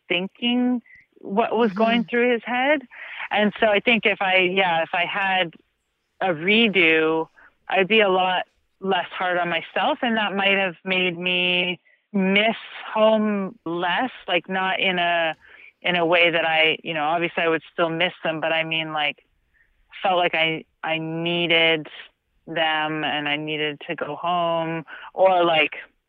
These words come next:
Speaker 1: just being so hard on myself. I think I would have been just more grateful for the experience for every single day of what I had accomplished. And, and yeah, don't get me wrong. I was super grateful for every single day and every single rabbit and squirrel and,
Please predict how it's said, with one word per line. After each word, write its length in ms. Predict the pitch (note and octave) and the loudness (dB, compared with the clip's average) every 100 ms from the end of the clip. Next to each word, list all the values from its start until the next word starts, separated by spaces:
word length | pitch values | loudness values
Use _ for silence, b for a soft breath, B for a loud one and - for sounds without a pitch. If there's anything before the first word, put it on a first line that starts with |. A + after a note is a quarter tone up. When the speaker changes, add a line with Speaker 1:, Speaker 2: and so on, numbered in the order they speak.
| _ - | _ -4
Speaker 1:
just 200 | G3+ - | -2 2
being 240 | C4+ A#3+ | 2 2
so 120 | G#3 | 0
hard 200 | E3+ E3+ | -2 -2
on 80 | E3 | 0
myself. 300 | D3+ C#3+ D#3 | -2 -4 -4
I 80 | D#3+ | -4
think 180 | F#3 F#3+ | -2 0
I 80 | F#3 | 2
would 140 | E3+ | 2
have 80 | E3 | 2
been 380 | E3+ E3 D#3 - D#3+ | 0 -2 -6 -8 -10
just 180 | E3 - | -8 -4
more 220 | F#3 D#3 | -4 -2
grateful 540 | E3+ E3 - F#3 E3+ - | 0 0 0 -4 -6 -4
for 140 | E3 | -2
the 140 | D#3 | -2
experience 840 | D#3+ - - E3+ E3 E3 E3 D#3 B2+ - - - - - | -4 -8 -8 -4 -2 0 0 0 -4 -14 -20 -20 -20 -6
for 180 | G3+ F3 | -2 0
every 360 | - F3+ F3 - | 0 0 -2 -4
single 280 | F3 E3+ D#3+ | -2 -2 0
day 260 | E3 D#3+ | 2 2
of 120 | D#3+ - - | 2 -4 -4
what 180 | F3 E3 | 0 0
I 120 | D#3 | 0
had 160 | E3 | -2
accomplished. 640 | D3 - - D#3+ F3 B3+ B3 | -4 -6 -6 -4 0 -2 -2
And, 280 | F3+ E3 D3+ - | -6 -6 -8 -8
and 340 | D3 D3 D3 - _ _ | -8 -8 -12 -18 _ _
yeah, 240 | - A3 D#3+ | -2 0 2
don't 180 | B3 C4 | 2 4
get 120 | A#3+ | 2
me 120 | G3+ | 2
wrong. 220 | F#3 F3+ | 0 0
I 140 | E3+ E3 | 0 0
was 220 | E3+ D#3+ - - - | 2 0 -4 -8 -4
super 240 | G3 E3 | -2 -4
grateful 540 | - F3 D3+ E3+ D3 - | -2 -2 -2 -2 -4 -4
for 340 | E3 D3+ D3 - | -4 -2 -2 -4
every 280 | E3+ D#3 - | -4 -4 -8
single 220 | D#3+ D#3 | -8 -4
day 300 | D3 E3 D#3+ | 2 2 2
and 80 | D3 | 0
every 260 | D#3 E3 - | -2 -4 -8
single 220 | D#3 D3+ | -10 -8
rabbit 480 | D3+ D#3+ D#3+ D#3 C#3+ - | -4 -4 -2 -2 -4 -12
and 240 | D3+ D3 - | -16 -16 -8
squirrel 480 | F3+ F3 E3 D#3 | -4 -2 -2 -2
and, 160 | D3 | -4